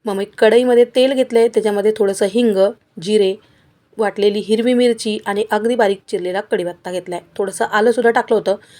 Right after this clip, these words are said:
आणि हा मसाला परतल्यानंतर त्याच्यामध्ये दोन वाट्या पाणी घेतलंय. थोडंसं कोथिंबीर टाकली आहे, मीठ टाकलेलं आहे आवडीप्रमाणे आणि एक वाटी रवा मिक्सरमध्ये टाकलाय, एक चमचा चण्याचं पीठसुद्धा टाकलं आहे. आता हे मिक्सरमधून फिरवून घेतलं आहे. तोपर्यंत पाण्याला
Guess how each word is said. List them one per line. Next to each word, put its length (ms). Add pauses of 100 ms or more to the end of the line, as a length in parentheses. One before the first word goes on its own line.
(220)
आणि 140
हा 160
मसाला 300
परतल्यानंतर 840
त्याच्यामध्ये 340
दोन 180
वाट्या 200
पाणी 260
घेतलंय. 320 (480)
थोडंसं 200
कोथिंबीर 420
टाकली 280
आहे, 180 (140)
मीठ 160 (120)
टाकलेलं 280
आहे 80
आवडीप्रमाणे 560 (460)
आणि 240
एक 180
वाटी 220
रवा 180
मिक्सरमध्ये 500
टाकलाय, 380
एक 120
चमचा 380 (380)
चण्याचं 280
पीठसुद्धा 360
टाकलं 240
आहे. 40
आता 100
हे 80
मिक्सरमधून 500
फिरवून 300
घेतलं 220
आहे. 100 (320)
तोपर्यंत 260
पाण्याला 380